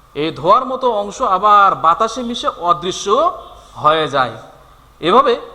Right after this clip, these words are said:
পানি জলীয় বাষ্পে পরিণত হয়। এই আমরা চিত্রের মাঝে একটু খেয়াল করি যে জলীয় বাষ্প, এই যে দেখতে পাচ্ছি আমরা যে বুদবুদ আকারে বাইর হচ্ছে, সেটা ধোঁয়ার মাঝে যায় কি হয়?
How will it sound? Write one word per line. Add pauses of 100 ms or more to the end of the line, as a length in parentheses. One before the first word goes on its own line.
(140)
পানি
জলীয়
বাষ্পে (540)
পরিণত
হয়।
এই
আমরা
চিত্রের
মাঝে
একটু
খেয়াল
করি
যে
জলীয়
বাষ্প,
এই
যে
দেখতে
পাচ্ছি
আমরা (320)
যে
বুদবুদ
আকারে
বাইর
হচ্ছে,
সেটা
ধোঁয়ার
মাঝে
যায়
কি
হয়?